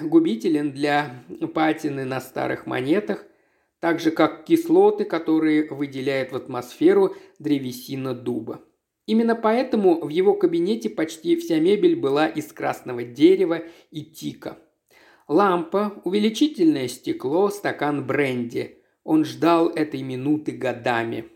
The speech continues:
"Позже!" крикнул он, когда жена позвала его спускаться к ужину.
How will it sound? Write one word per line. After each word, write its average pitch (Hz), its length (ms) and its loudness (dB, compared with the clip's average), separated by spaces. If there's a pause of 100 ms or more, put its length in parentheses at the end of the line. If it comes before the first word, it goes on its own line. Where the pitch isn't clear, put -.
(440)
"Позже!" 123 580 2 (280)
крикнул 165 480 4
он, 190 180 2
когда 143 300 -2
жена 139 300 -2
позвала 127 440 -2
его 123 240 -2
спускаться 135 600 -6
к - 100 -6
ужину. 120 500 -4